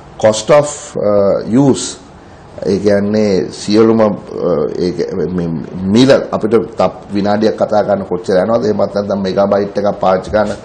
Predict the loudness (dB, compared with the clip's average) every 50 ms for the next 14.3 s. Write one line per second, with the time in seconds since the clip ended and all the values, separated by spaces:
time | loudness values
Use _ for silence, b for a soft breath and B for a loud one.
0 | B B B B B 0 0 0 0 -2 -2 0 0 0 0 0 2 0 0 2
1 | 2 0 0 0 0 0 2 2 2 2 0 2 2 2 2 0 -2 -4 -8 -16
2 | B B B B B B B -4 0 2 2 2 2 0 -2 -2 -2 -2 -2 0
3 | 0 2 2 2 2 4 4 2 2 2 0 -2 -2 -2 -4 -4 -6 -6 -6 -4
4 | -4 -2 -2 -2 -2 -2 -2 -2 -2 -4 -2 -4 -2 -2 0 0 0 -2 -2 -2
5 | -2 -2 0 0 0 -2 -2 -4 -4 -4 -8 -12 -10 -6 -2 -2 2 2 2 2
6 | 2 2 4 4 2 2 4 4 2 2 2 0 -6 -12 B B B B B B
7 | B -4 -4 -2 0 2 4 4 4 4 2 0 0 0 0 -2 -4 -14 -12 -6
8 | -2 -2 -2 0 0 -2 -2 -2 -2 -2 0 2 2 2 2 0 -2 -2 -2 -2
9 | -2 -4 -10 -10 -2 0 2 2 2 2 0 -4 -4 -8 -6 -4 -2 -2 -2 0
10 | 0 0 0 0 2 2 4 4 2 2 -2 -4 -8 -8 -8 -10 B B B B
11 | B B B -6 -2 2 2 4 4 2 2 0 -4 -2 -2 -4 -2 0 2 2
12 | 4 2 2 -2 -2 -2 -2 -2 -2 -2 -2 -4 -2 -2 -4 -4 -6 -6 -2 0
13 | 0 0 0 0 0 0 0 0 0 0 -2 -2 -6 -10 -16 B B B B B
14 | B B -6 -2 -2 -2